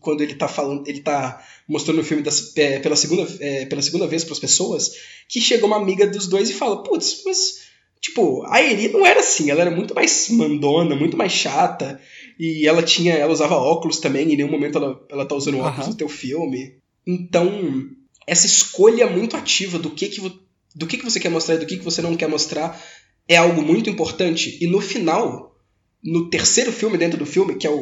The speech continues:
Speaker 1: o que ele sai e tudo explode no final, ele fala isso, né? Ele, tipo, isso acontece, ele, ele conversa com, com as pessoas e a gente entende isso que, que está dentro do filme. Então,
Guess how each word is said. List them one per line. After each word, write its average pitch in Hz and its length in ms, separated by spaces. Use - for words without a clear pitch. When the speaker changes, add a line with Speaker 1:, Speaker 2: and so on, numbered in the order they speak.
Speaker 1:
o 120 60
que - 120
ele 139 80
sai 147 360
e 147 60
tudo 139 160
explode 143 400
no 131 80
final, 160 400
ele 233 240
fala 277 460
isso, 151 320
né? 143 300
Ele, 165 800
tipo, - 200
isso 185 160
acontece, 175 460
ele, 147 100
ele 147 220
conversa 165 460
com, 131 340
com - 60
as 156 80
pessoas 165 300
e 175 40
a 170 40
gente 170 120
entende 165 360
isso 170 220
que, 175 120
que - 160
está 180 120
dentro 170 220
do 175 60
filme. 156 360
Então, 202 500